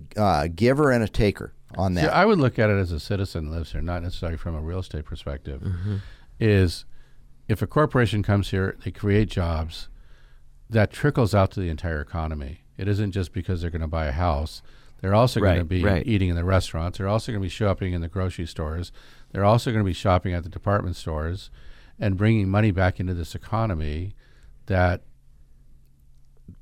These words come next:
Speaker 2: every economy needs. At the same time, I will, I'll be your, uh, your ghost of, of, uh, Christmas future here.
Speaker 3: Oh, yeah, I didn't get my question in, but we're, I'll tell everybody. But go
Speaker 2: Okay.
Speaker 3: ahead,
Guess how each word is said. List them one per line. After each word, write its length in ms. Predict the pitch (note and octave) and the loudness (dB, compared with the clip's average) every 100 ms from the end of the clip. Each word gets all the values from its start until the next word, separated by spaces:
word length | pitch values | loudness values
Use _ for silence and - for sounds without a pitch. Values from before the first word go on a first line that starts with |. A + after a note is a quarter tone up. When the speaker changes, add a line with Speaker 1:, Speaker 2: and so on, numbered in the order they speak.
| - - - - | -20 -20 -18 -6
Speaker 2:
every 320 | B2 A#2+ A2 | 2 4 4
economy 480 | F#2+ - F2+ F2 G2 | 4 2 2 2 2
needs. 520 | B2+ D#3+ C2 - - - - - - - | 2 2 -2 -10 -16 -20 -20 -20 -20 -4
At 140 | F#2 - | -2 -2
the 100 | F#2 | -4
same 340 | - G#2 G#2+ | 2 4 4
time, 500 | - A#2+ A#2 F#2 F2 - | 2 4 6 4 2 -2
I 100 | F#2+ | -2
will, 360 | F#2 F2+ F2 F2 - - - - - - | 0 0 0 -4 -14 -20 -20 -20 -14 -4
I'll 140 | G#2 | -2
be 140 | G2+ | 0
your, 260 | C#3 C3+ F#2 - | 4 4 4 0
uh, 60 | A2 | -4
your 180 | G2 F#2 | -2 0
ghost 340 | F2 G#2 - | 2 2 2
of, 100 | F2+ - - - | -4 -8 -18 -6
of, 380 | F#2+ E2+ E2 - | -4 -2 -4 -6
uh, 100 | E2 | -8
Christmas 500 | - G#2 - F2+ E2 | -4 -4 -4 -6 -6
future 400 | - F#2+ - - | -4 -4 -4 -6
here. 320 | D#2+ D2+ F2 - - - _ _ _ B2+ | -6 -6 -8 -14 -20 -20 _ _ _ 0
Speaker 3:
Oh, 100 | C3 | 2
yeah, 180 | A#2 | 4
I 40 | A2+ | 4
didn't 240 | D3 D3+ | 4 2
get 160 | C#3+ B2 | 2 2
my 120 | A#2+ | 0
question 400 | - C3 - F2 | 2 0 0 -2
in, 140 | F#2 | 0
but 160 | E2+ - | 0 2
we're, 180 | G2+ F#2 - - - - - | 2 2 -4 -20 -20 -8 -2
I'll 80 | F#2+ | 0
tell 240 | A#2+ G2+ | 2 2
everybody. 440 | E2 D#2+ D#2 D2+ - - | 2 -2 -2 -4 -6 0
But 160 | A#2 | 2
go 60 | G#2+ | 2
Speaker 2:
Okay. 80 | G2 | 2
Speaker 3:
ahead, 180 | G#2+ | 0